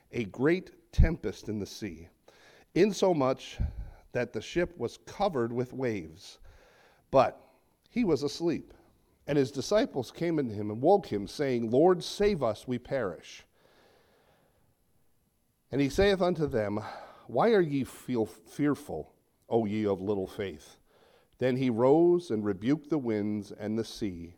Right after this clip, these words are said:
and there was great calm. But the men marveled, saying, 'What manner of man is this, that even the winds and the seas obey him?'" Let's pray together. Heavenly Father, I thank you for your word.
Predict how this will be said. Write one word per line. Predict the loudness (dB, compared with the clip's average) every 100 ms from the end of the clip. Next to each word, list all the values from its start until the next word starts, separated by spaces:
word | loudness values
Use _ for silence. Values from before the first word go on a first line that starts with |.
| _ _ _ _ _ -12
and | -4
there | -2 0
was | -2
great | -4 -2 -2 -4
calm. | -10 -6 -6 -8 -14 -18 _ _ _ _ _ _ _ _ _
But | -6 -2
the | 0
men | 2 2 2
marveled, | 4 4 4 2 -2 -4
saying, | -4 -4 -4 -4
'What | 0 0 -2
manner | -6 -4 -2 -2
of | -2
man | -4 -4 -2
is | -4 -4
this, | -6 -10 -10 -16 -14 -14 -14 _ -14
that | -10
even | -4 -4 -2 -2 -2 -6 -12 _
the | -6
winds | -2 -2 -2 -4 -6 -10
and | -8 -4
the | -4
seas | -6 -10 -8 -10 -14 -18 -12
obey | -10 -8 -8 -10
him?'" | -14 -20 -20 _ _ _ _ _ _ _ _ _ _
Let's | -8 -8
pray | -6 -6
together. | -6 -10 -14 -16 -20 _ _ _ _ _ _ _ -4
Heavenly | -2 -2 0
Father, | 2 4 2
I | -2
thank | -6 -6
you | -10
for | -6
your | -6 -4
word. | -6 -8 -10